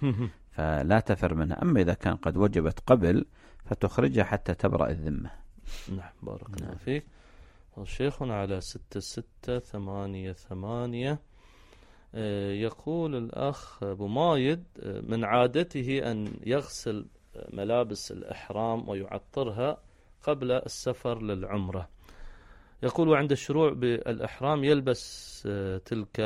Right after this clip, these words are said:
Speaker 1: ال-، الثياب، فهل مثل هذا يجوز؟ وإذا كان قد اعتمر قبل ذلك بمثل هذا الفعل، فهل عمرته مقبولة؟"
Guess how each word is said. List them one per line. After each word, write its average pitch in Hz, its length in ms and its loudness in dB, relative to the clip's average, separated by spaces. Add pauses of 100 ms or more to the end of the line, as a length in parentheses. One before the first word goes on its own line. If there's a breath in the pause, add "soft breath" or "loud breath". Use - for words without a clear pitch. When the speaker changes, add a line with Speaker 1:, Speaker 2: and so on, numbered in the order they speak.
(400)
Speaker 1:
ال-، 98 260 -6
الثياب، 101 460 -2 (580 soft breath)
فهل 180 300 0
مثل 151 240 0
هذا 120 420 2
يجوز؟ 120 480 -4
وإذا 120 260 2
كان 151 260 2
قد 123 240 0
اعتمر 113 520 2
قبل 117 380 0
ذلك 113 360 4
بمثل 104 480 -2
هذا 98 360 0 (120)
الفعل، 110 480 0
فهل 120 300 2
عمرته 107 520 0
مقبولة؟" 101 720 -4